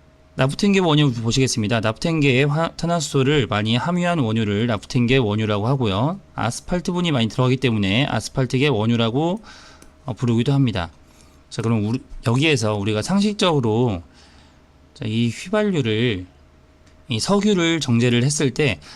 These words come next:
가장 품질이 낮은 거를 가지고 아스팔트를 만드는데 거기에 착안해서 이 아스팔트계 원유라고 부르는 이 나프텐계 원유는 이 파라핀계 원유보다 저 퀄리티가,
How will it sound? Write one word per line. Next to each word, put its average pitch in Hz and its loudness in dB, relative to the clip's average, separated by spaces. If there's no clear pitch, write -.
가장 120 0
품질이 214 0
낮은 127 2
거를 131 2
가지고 101 -2
아스팔트를 123 -2
만드는데 101 -2
거기에 120 0
착안해서 135 -2
이 101 0
아스팔트계 147 0
원유라고 147 2
부르는 117 0
이 104 -2
나프텐계 131 0
원유는 123 0
이 120 -2
파라핀계 170 0
원유보다 117 0
저 113 -6
퀄리티가, 143 -2